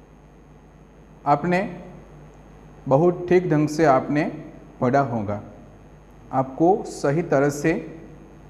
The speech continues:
वह पूरा ज्ञान इसमें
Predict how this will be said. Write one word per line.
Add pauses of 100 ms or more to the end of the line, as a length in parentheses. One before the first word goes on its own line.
(960)
वह (440)
पूरा
ज्ञान (1200)
इसमें